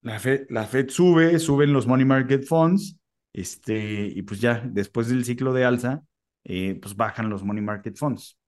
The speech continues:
Este, o sea, de, de hecho estoy viendo, o sea, ahorita lo, lo que hay en money market <laughs> funds,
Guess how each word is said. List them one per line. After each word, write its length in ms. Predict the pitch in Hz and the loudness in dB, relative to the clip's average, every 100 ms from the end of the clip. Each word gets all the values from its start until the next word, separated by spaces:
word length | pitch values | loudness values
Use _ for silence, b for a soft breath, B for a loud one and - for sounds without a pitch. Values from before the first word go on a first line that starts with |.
| _ _ _ _ _ _ | _ _ _ _ _ _
Este, 640 | - 98 - - 98 101 101 | -14 -14 -12 -6 -6 -6 -4
o 40 | |
sea, 140 | 127 | -2
de, 220 | 120 120 117 | 0 0 0
de 160 | 120 | 0
hecho 180 | 123 156 | 2 0
estoy 260 | 151 165 156 | -2 0 2
viendo, 440 | 151 151 147 147 | 2 2 2 0
o 100 | 113 | -2
sea, 120 | 113 | -6
ahorita 760 | 110 98 117 139 147 147 226 - _ _ _ _ | -4 -2 0 0 0 0 0 -6 _ _ _ _
lo, 300 | 95 101 107 | -6 -4 -4
lo 220 | 110 110 | -4 -4
que 120 | 113 113 | -2 0
hay 180 | 143 | 2
en 80 | 156 | 2
money 220 | 143 143 | 2 4
market 340 | 147 139 139 139 | 4 2 0 -4
<laughs> 20 | |
funds, 600 | - 156 135 151 151 - | 0 2 2 2 -4 -8